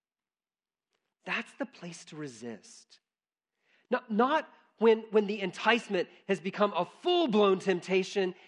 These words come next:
and you're, you're staring the vice right in the face. No, no, no. No, no, no, no, no. The place to take the decisive step, the decisive rejection is way back over here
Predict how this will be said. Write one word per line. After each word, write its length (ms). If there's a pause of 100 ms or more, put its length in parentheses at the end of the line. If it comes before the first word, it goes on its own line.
(120)
and 160
you're, 180
you're 140
staring 560
the 80
vice 340 (220)
right 340
in 60
the 80
face. 320 (220)
No, 100
no, 80
no. 220 (200)
No, 360
no, 160
no, 100
no, 120
no. 160 (260)
The 80
place 280
to 120
take 180
the 80
decisive 880
step, 380 (340)
the 80
decisive 720
rejection 720 (220)
is 140
way 760
back 240
over 140
here 300